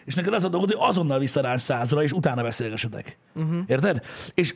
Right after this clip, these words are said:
Speaker 1: vannak olyan emberek, akik tudják ezt csinálni, csak
Speaker 2: Mhm.
Speaker 1: azok általában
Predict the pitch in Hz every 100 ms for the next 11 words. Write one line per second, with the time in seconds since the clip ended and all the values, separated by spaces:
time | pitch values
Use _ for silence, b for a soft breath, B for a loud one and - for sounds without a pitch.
0 | - - 233 330 190 202 165 196 220 285
1 | 285 311 226 151 131 147 - 160 131 117
2 | 180 - 170 196 208 233 294 226 165 120
3 | 120 123 208